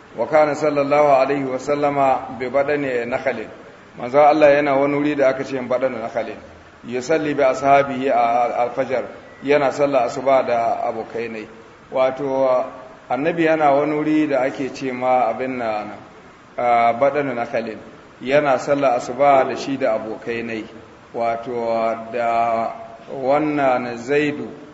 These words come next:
ibn Harisa da Adasu, wani abin nan mutum ne bawa da ya musulunta, mutumin Nainawa, garin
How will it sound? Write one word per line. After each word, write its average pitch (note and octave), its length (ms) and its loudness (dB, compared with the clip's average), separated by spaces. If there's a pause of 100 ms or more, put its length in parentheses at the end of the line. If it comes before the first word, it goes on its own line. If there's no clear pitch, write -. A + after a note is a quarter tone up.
(240)
ibn C3+ 260 -2
Harisa A2+ 720 -2 (680)
da A#2 280 -2
Adasu, A#2+ 480 -4 (600)
wani C3+ 500 -2
abin B2 360 -2
nan B2 220 -4
mutum B2 280 -10
ne A#2 180 -8
bawa A#2+ 600 0
da A2 140 -6
ya A2+ 160 -6
musulunta, B2 600 -8
mutumin B2 480 -8
Nainawa, A2 600 -2 (500)
garin C3 500 -4